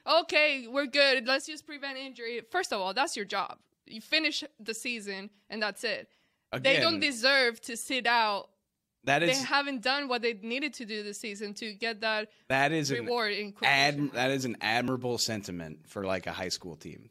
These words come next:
Speaker 2: This is a billion-dollar business. And what's wor-, like, is it worse if you kind of admit this game doesn't mean anything and you sit this guy down and it's not, like,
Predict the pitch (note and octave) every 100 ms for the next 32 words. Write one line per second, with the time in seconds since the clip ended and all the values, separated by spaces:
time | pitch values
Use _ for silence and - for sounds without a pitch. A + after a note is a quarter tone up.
0 | - C#3 - C3 A2+ F#2 G#2 G2+ F#2 F2+
1 | D#2+ D#2 D#2 - A1+ - - _ _ _
2 | - A2 G#2 G2+ G2 - G2 A#2 D#3 -
3 | G#2 A2+ A2+ A2+ A2 - - - C3+ C#3
4 | A#2+ E3+ F3+ D#3 D3 B2+ D3 D3 D3+ A#2+
5 | C#3 C#3 C3 C#3 C#3 C3 A#2 G#2+ A#2 C3
6 | C3+ C3 C3 A#2 G2+ - B2 A2+ G#2 A#2
7 | G#2+ G2 G#2+ G#2+ G2 F#2 - G#2 F#2 G2
8 | F#2